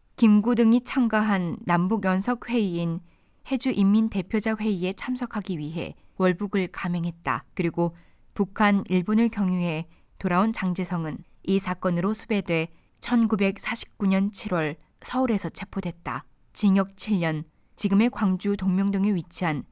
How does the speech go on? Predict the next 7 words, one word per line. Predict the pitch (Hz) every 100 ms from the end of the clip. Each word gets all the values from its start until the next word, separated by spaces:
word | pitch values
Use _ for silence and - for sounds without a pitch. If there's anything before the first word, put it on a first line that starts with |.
| -
광주 | - 180 170 185
형무소에 | 208 233 240 226 160 -
수감됐다. | - - 180 160 - - 120 - _ _ -
그러나 | 190 180 170 170 - _ _
한국 | - 240 226 226
전쟁 | - 202 180 185 175
때 | 160 160